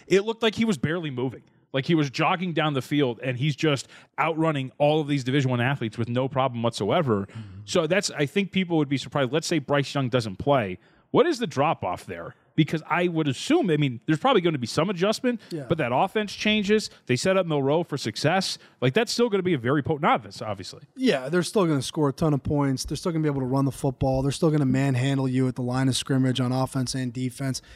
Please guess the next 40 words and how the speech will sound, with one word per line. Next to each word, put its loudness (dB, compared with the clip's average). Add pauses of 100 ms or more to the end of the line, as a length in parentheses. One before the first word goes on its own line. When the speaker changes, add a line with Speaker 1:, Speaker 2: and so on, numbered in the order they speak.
(120)
Speaker 2:
You're 2
gonna 2
see 2
an 2
adjustment 0
because -2
Young 2
is 0
considered -4
to -8
be -8
such -2
a 0
great -2
player, -12
Speaker 1:
Yep. -8
Speaker 2:
maybe 2
the 0
best 2
player 2
in -2
the -8
country 0
at -8
any 4
position. -8 (580)
But 4
it's -2
not 2
as 2
much 2
as -2
you'd 0
think 0
because 0
of -4
everything 4
else 2
around 0
him. -18